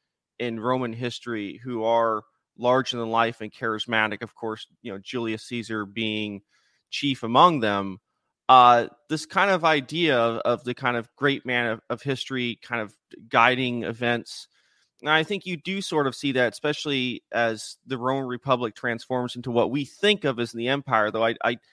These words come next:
I kind of sometimes hesitate. I mean,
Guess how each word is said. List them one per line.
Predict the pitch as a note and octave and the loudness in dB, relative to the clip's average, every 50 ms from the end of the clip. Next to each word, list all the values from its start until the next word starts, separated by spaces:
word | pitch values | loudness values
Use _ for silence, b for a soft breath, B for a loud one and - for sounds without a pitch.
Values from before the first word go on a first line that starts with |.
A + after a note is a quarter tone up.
| b b b b b b b | b b b b b b b
I | C3+ | -4
kind | - - F3+ F#3 F#3+ | -2 0 2 2 2
of | F3+ D3+ | 2 -2
sometimes | - - E3+ D#3+ D3+ D3+ D3 C#3+ C3+ B2 - | -4 -6 -8 -6 -4 -2 -2 -2 -2 -4 -4
hesitate. | - D3 C#3 C3+ C#3+ - - D3 C3+ A#2+ A2+ - | -4 -4 -4 -4 -6 -8 -6 -4 -2 -2 -2 -4
I | A2+ | -4
mean, | B2 A#2 A#2 | -6 -6 -8